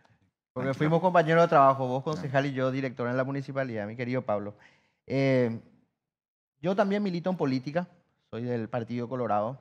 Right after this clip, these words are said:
Speaker 1: eh, ocupé cargos de, de dirección general en la municipalidad y, eh, probablemente fui uno de los directores que más veces ha acudido a la Junta Municipal, ya sea para pedido de informes, para interpelación, lo que fuese que sea.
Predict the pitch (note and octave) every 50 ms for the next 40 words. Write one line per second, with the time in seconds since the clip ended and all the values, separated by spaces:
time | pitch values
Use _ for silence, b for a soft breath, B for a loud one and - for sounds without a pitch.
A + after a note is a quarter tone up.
0 | - - - G#2 A2+ A2+ G#2 D2+ A#2 - A#2 - A#2+ A#2 - C3 C3+ C#3+ A#2 A#2
1 | A2+ A2+ - - _ - - A2 A2 A2 G#2+ G2 B1+ A#1+ F#2 G2+ G2+ G#2 G2+ -
2 | - A2+ A2+ B2+ A#2 A#2 A2 G#2 G2+ G#2+ A2 A2 G#2+ G#2+ G#2 G#2+ A2 A2+ A2+ B2+
3 | B2 - A#2+ A#2+ A2+ G2+ F#2+ F#2+ G2+ - _ _ _ _ _ _ _ _ _ _
4 | _ _ _ _ - - C3 C3+ C3+ C#3 C#3 - - - _ _ _ _ _ _
5 | _ - C3+ C3 C3 B2+ B2 A#2 - C#3 C#3 D3+ E3 F3+ F3 E3+ E3 F#3+ E3 -
6 | E3+ F3 F3 F3+ F#3 F#3 F3+ F3+ F#3 F#3 F3+ D#3+ - E3 E3+ F3 E3+ F3+ D#3+ E3
7 | E3+ E3+ E3 E3 - E3+ D3 D3+ D#3 E3 D#3+ - D3+ D3+ E3+ F#3+ G3 E3+ D3 C#3
8 | C3+ C3+ C3+ C3+ C3+ D3 C#3+ D3 D3+ D3+ C#3+ C#3 C3 - C3 B2+ C3+ C#3 C3+ -
9 | A#2 C3 C3+ C3 C#3 B2+ B2 C3+ C3+ C3+ C3 C3 B2 B2 C3 C#3+ D3+ C#3+ - F#3+
10 | G3 F#3 D#3+ D3+ D3 C#3+ - C#3 C3+ C3+ C3+ C3 C3+ C3+ D3 C3+ - C3+ B2+ B2+
11 | - F3 E3+ D#3+ C#3+ C#3 B2+ - D#3+ D#3 - D#3+ F3 D#3+ - C3+ C3 C3+ D3 D3